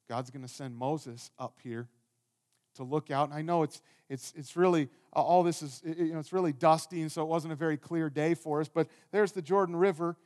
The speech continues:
and across the way is the Promised Land. This is where Moses is gonna stand and look over and see, but he's not allowed to enter into it. But, but, but this spot, the reason I wanna show this to you i-, is this is kind of a,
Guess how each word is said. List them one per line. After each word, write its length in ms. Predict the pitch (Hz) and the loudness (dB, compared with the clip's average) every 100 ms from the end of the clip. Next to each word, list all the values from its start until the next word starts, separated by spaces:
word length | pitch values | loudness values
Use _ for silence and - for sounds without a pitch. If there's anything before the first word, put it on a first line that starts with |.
| _ - | _ -2
and 160 | 165 | -2
across 460 | 156 - 202 185 - | -2 2 2 2 -2
the 120 | 180 | -2
way 240 | 185 190 | 2 2
is 160 | 175 156 | 0 -2
the 80 | 151 | -10
Promised 500 | - 190 208 170 - | -2 0 0 -2 -8
Land. 220 | 135 135 | -10 -8
This 160 | 165 185 | -10 -8
is 80 | |
where 100 | 160 | -6
Moses 460 | 165 170 190 170 165 | 0 2 2 -2 -10
is 120 | 165 | -12
gonna 180 | - 160 | -10 -12
stand 340 | - 185 175 | -8 -6 -4
and 140 | 151 147 | -6 -6
look 180 | 175 175 | -4 0
over 320 | 185 160 165 | -2 -2 -6
and 160 | 143 | -6
see, 320 | 131 - 202 180 | -10 -12 -10 -6
but 140 | 151 | -6
he's 120 | 127 | -4
not 180 | 190 196 | -2 0
allowed 260 | 185 175 151 | 0 0 -2
to 100 | 143 _ _ - | -8 _ _ -6
enter 320 | 165 170 165 | -4 -4 -6
into 500 | 135 170 190 - 131 | -6 -6 -6 -8 -10
it. 120 | 120 - _ _ | -10 -14 _ _
But, 180 | 156 151 | -4 -2
but, 180 | 160 151 | -2 -4
but 200 | 170 165 | -6 -6
this 160 | 233 - | -6 -6
spot, 500 | - - 196 165 - _ _ _ _ _ _ _ - - | -10 -6 -2 -2 -6 _ _ _ _ _ _ _ -20 -10
the 60 | |
reason 180 | 139 196 | -8 -6
I 40 | |
wanna 180 | 196 175 | -6 -6
show 300 | - 190 190 | -6 -2 0
this 180 | 175 160 | -2 -4
to 140 | - 147 | -6 -4
you 240 | 135 139 _ _ _ | -4 -6 _ _ _
i-, 100 | - - | -18 -10
is 240 | 143 127 - _ - | -10 -10 -16 _ -4
this 220 | 180 185 | -4 -6
is 80 | 156 | -12
kind 280 | - 202 | -10 -4
of 120 | 196 165 | -2 2
a, 180 | 156 | 0